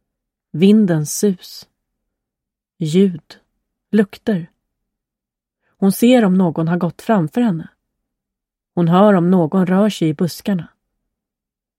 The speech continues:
Hon känner på sig om det finns ett byte i närheten. Brianna håller spjutet i ena handen.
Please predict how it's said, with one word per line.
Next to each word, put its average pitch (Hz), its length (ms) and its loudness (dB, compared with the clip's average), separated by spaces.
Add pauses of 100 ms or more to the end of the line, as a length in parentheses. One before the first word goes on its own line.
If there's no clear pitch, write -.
(240)
Hon 214 100 0
känner 269 220 2
på 240 260 0
sig 185 160 -4
om 156 100 -2
det 170 80 -4
finns 160 300 -2
ett 143 120 -8
byte 233 440 -2
i 226 40 0
närheten. 170 560 -4 (1600)
Brianna 196 480 4
håller 170 300 0
spjutet 196 580 -2
i 180 40 0
ena 156 180 -2
handen. 170 420 -6